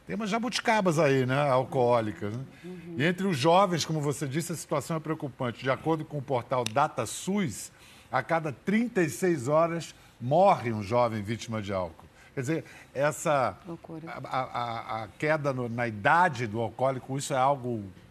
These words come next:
Speaker 1: atestado?
Speaker 2: Exato,
Speaker 1: Compro-,
Speaker 2: que tem
Speaker 1: é?
Speaker 2: nos surpreendido muito, né, Bial? Porque, ah, as últimas pesquisas que nós acompanhamos do sebrid, Alcoólicos Anônimos não trabalham com pesquisas, com estatística,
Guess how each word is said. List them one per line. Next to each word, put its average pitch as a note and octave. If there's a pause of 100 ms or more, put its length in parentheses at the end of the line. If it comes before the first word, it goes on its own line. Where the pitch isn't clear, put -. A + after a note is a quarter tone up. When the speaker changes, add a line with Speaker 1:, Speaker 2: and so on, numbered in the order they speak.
(180)
Speaker 1:
atestado? B2+
Speaker 2:
Exato, D3+
Speaker 1:
Compro-, A#2
Speaker 2:
que F#3+
tem G3+
Speaker 1:
é? -
Speaker 2:
nos G3+
surpreendido G#3
muito, D3+
né, D3+
Bial? C#3+
Porque, D#3+ (360)
ah, D#3
as D3+
últimas G3+
pesquisas E3+
que -
nós D#3+
acompanhamos D#3
do C#3+
sebrid, D#3
Alcoólicos G3+
Anônimos G#3
não A#3
trabalham G3
com F#3+
pesquisas, C#3+
com D3+
estatística, D3